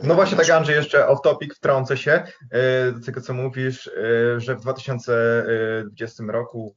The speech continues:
Speaker 1: e, na samym początku, e, tegoż właśnie naszego cudownego roku, Piotr Ikonowicz, e, z-, wraz z jego, e, żoną zostali właśnie odznaczeni przez Adama Bodnara odznaką, odznaką honorową za zasługi dla ochrony praw człowieka,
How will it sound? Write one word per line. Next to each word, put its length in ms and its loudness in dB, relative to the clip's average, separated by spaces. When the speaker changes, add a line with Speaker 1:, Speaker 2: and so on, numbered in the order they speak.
Speaker 1:
e, 160 -10
na 100 -10
samym 320 -12
początku, 580 -6
e, 420 4
tegoż 320 -6
właśnie 260 -10
naszego 280 -8
cudownego 400 -4
roku, 420 0
Piotr 140 -2
Ikonowicz, 480 -4
e, 380 0
z-, 140 -12
wraz 340 -6
z 80 -12
jego, 560 2
e, 60 -2
żoną 460 -2
zostali 840 0
właśnie 260 -4
odznaczeni 440 -4
przez 180 -12
Adama 300 0
Bodnara 500 0
odznaką, 680 2
odznaką 540 -2
honorową 600 -2
za 100 -8
zasługi 260 -10
dla 100 2
ochrony 320 -2
praw 180 -6
człowieka, 480 0